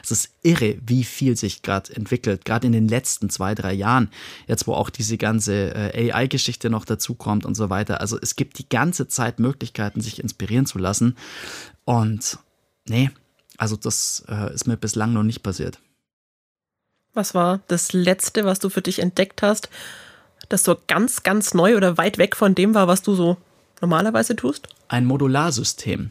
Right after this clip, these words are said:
Speaker 1: Das steht hier links neben mir. Das ist ein, äh, modularer Synthesizer, den ich als Drumcomputer verwende. Das ist eine Welt, ähm,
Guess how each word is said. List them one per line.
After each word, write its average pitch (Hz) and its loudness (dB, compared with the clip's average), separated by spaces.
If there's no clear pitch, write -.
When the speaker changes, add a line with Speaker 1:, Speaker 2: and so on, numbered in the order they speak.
Speaker 1:
Das - -8
steht 139 -4
hier 127 4
links 156 2
neben 135 4
mir. 104 2
Das - -6
ist - -4
ein, 107 4
äh, 104 2
modularer 127 4
Synthesizer, 127 2
den 117 2
ich - -6
als 113 -6
Drumcomputer 113 0
verwende. 104 2
Das 120 2
ist 151 0
eine 139 6
Welt, 147 4
ähm, 123 6